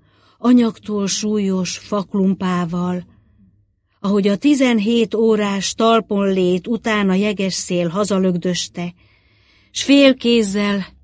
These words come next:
leütötte őket a kimerültség.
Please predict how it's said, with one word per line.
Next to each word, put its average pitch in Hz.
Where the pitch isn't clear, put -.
leütötte 185
őket 170
a 170
kimerültség. 156